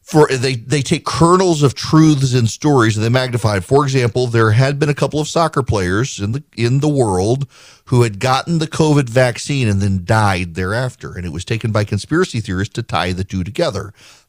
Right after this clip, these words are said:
And none of them were actually tied together. There was one that may have actually been myocarditis, undetected.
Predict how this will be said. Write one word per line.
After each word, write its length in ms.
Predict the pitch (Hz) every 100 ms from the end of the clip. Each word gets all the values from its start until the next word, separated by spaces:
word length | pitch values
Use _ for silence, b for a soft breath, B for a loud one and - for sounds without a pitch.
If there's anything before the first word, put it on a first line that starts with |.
| -
And 460 | 104 101 98 98
none 180 | 113 123
of 140 | 143 123
them 160 | 127
were 160 | 120 110
actually 280 | 101 - 107
tied 260 | - 131
together. 280 | 117 98 95
There 140 | 95
was 180 | 107 110
one 320 | 127 185 226
that 200 | 165 120
may 480 | 101 110 120 139 165
have 200 | 151 139
actually 300 | 135 120 -
been 220 | 107 107
myocarditis, 960 | 101 98 101 - 104 87 80 76 - - b b b
undetected. 640 | - 98 101 95 76 123